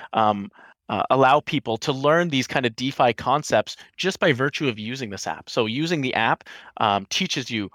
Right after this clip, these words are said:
about these DeFi concepts. And, you know, when we launch the card, it's gonna be pretty bare bones. It's really just gonna be, uh, swipe the card, gets the, get the rewards. But we're gonna be starting to add things like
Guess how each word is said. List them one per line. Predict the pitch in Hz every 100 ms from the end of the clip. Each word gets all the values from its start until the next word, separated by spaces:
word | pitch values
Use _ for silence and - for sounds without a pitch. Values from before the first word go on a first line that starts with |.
| - -
about | 120 120 117
these | 117
DeFi | 107 117 113 107
concepts. | - 107 - 87 -
And, | 120 117
you | 147
know, | 147 143 - _ _ _
when | 151 156
we | 160 143
launch | 127 135 143
the | -
card, | - 120 143
it's | 120 113
gonna | 147
be | 151
pretty | 180 202 185
bare | 135 117
bones. | 110 104 104
It's | 117 -
really | 123
just | 139 143
gonna | 135
be, | 123 117 107 - - -
uh, | 107
swipe | 101 - 120
the | -
card, | - 120 110
gets | 117 -
the, | 135 _
get | 131 123
the | 139
rewards. | 123 107 104 104
But | 117
we're | 117
gonna | 139 139
be |
starting | 139 - 123 127
to | -
add | - 123 -
things | 107 98
like | 104 98